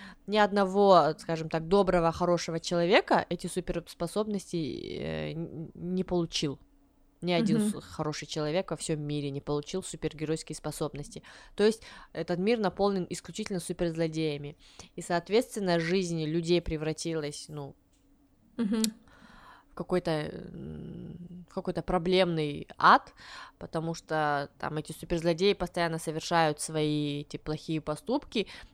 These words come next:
Speaker 1: и никто им ничего да, толком нормально сделать не может, но они же, блин, супергерои. Но там, конечно, супергеройские силы у всех разные.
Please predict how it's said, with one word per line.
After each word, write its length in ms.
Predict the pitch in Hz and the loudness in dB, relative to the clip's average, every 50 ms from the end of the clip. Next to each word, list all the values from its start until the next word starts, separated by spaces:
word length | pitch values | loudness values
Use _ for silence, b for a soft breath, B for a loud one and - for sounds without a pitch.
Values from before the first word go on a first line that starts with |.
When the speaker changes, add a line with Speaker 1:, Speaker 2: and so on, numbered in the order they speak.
| B | B
Speaker 1:
и 80 | - 226 | -2 0
никто 240 | 233 247 - - 269 | 0 0 4 6 8
им 160 | 262 254 233 | 8 8 8
ничего 340 | 226 233 226 - 247 226 226 | 6 2 2 2 4 4 4
да, 140 | 214 196 170 | 4 4 2
толком 440 | - - - 226 208 - 202 190 185 | 2 4 4 4 6 6 4 4 4
нормально 420 | 185 185 190 196 196 190 180 175 | 4 4 6 6 6 6 4 2
сделать 300 | 165 170 185 180 175 175 | 2 4 4 4 4 2
не 80 | 180 180 | 0 2
может, 240 | 208 254 285 - - | 4 4 4 4 4
но 60 | 220 | 4
они 160 | 220 226 220 | 4 4 4
же, 100 | 190 202 | 4 4
блин, 180 | 190 190 190 190 | 4 2 2 2
супергерои. 800 | - - - 185 170 165 170 175 175 196 240 330 330 196 - - - - | 0 0 0 0 0 2 2 4 8 8 8 8 6 4 0 -4 -8 -8
Но 100 | 175 180 | -6 2
там, 200 | - - 269 269 | 6 6 6 6
конечно, 500 | - 254 233 240 247 247 - 233 214 208 - - B B B B B B B | 6 0 2 2 0 0 0 -2 -4 -4 -6 -12 B B B B B B B
супергеройские 720 | B - - - 220 208 190 208 208 233 240 - - 214 202 | B -4 0 2 2 2 4 4 4 4 4 2 0 0 0
силы 320 | - 226 220 208 190 180 | 2 2 2 4 4 2
у 40 | 175 | 2
всех 320 | - - 196 185 185 - | 2 0 0 0 0 2
разные. 600 | 175 170 165 156 151 147 139 135 135 139 147 165 | 4 4 6 6 4 2 0 -6 -10 -10 -10 -12